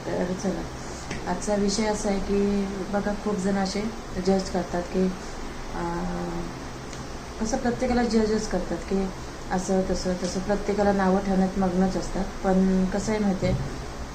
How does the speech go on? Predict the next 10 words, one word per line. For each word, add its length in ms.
हे 160
आता 140
ही 80
पुस्तकं 460
दाखवू 260
तुम्हाला, 340
ही 60
पुस्तकं 500
इथे 180
पडलेत, 380